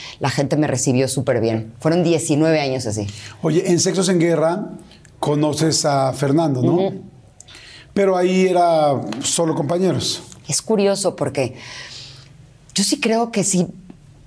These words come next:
Speaker 1: cada vez tengo como más señales y más pruebas de que sí venimos con cierto karma, que sí venimos con información de o-, de otras vidas, porque en ese entonces yo ya era la conductora de, de Sexos en Guerra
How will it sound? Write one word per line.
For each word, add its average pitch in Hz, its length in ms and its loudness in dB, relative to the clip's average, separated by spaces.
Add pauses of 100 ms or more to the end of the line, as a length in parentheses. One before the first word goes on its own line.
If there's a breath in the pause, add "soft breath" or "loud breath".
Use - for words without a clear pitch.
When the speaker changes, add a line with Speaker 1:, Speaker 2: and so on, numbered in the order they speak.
(200)
Speaker 1:
cada 208 220 2
vez 202 200 -2
tengo 190 300 0
como 160 260 2
más 156 260 2
señales 160 540 2
y 139 40 2
más 143 240 0
pruebas 139 460 0
de 139 100 -2
que 139 120 -4
sí - 160 -2
venimos 196 420 0
con 165 160 0
cierto 170 440 -2
karma, 160 640 -2
que - 100 -10
sí 165 180 0
venimos 165 540 2
con 131 420 0
información 143 960 0 (400 loud breath)
de 143 220 2
o-, 151 180 2
de 170 100 4
otras 175 300 0
vidas, 165 380 0
porque 135 500 -2 (520 loud breath)
en 165 140 2
ese 190 160 -2
entonces 190 380 -2
yo 170 140 2
ya 160 180 0
era 214 100 0
la 208 120 -2
conductora 143 580 0
de, 120 220 2
de 107 460 0
Sexos - 320 -2
en 135 100 2
Guerra 147 340 0